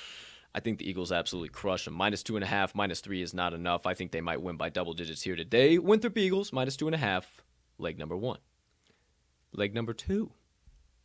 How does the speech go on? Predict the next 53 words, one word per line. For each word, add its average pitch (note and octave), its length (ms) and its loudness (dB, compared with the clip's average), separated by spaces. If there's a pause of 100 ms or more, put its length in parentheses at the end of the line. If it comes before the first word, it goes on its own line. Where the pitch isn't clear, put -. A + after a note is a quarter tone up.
(220)
You C#3+ 200 6
know G#3+ 240 10
me. E3 340 4
If G2 140 2
I'm G#3 200 2
laying G3+ 300 0
damn D3+ 300 0
chalk, D3+ 380 -2
boys G#2+ 260 0
and G2 120 -6
girls, F#2 500 -2 (200)
you D#3+ 300 4
better E3+ 320 8
get C#3+ 180 4
it C#3+ 140 6
hammered C3 360 2
in. A#2 320 2 (200)
And A2+ 160 2
I E3 100 4
actually D3 240 -4
told C3+ 160 -2
my B2 140 -4
partner A#2+ 340 -4
about D2+ 240 -10
this - 220 -12
one. D#2 120 -12
He B2 100 -6
said, G#2+ 180 0
"Holy D4+ 260 4
shit, - 320 2
I C#3+ 160 6
actually G#3+ 220 0
really F#2 260 0
like E3 300 4
that." D3 120 6
I A#2 100 8
said, A2 200 2
"Dude, B2+ 180 6
I B2 120 6
do C3+ 180 -2
too. C3+ 260 0
I A#2 120 4
just A#2 180 -6
didn't A2+ 120 -2
know A2+ 120 0
if A2 100 -2
I G#2+ 100 4
was F#2+ 100 -2
crazy A2 300 -2
laying F#2+ 280 -2
this G2 180 -4
much F#2 240 -6
chalk." A#2 360 2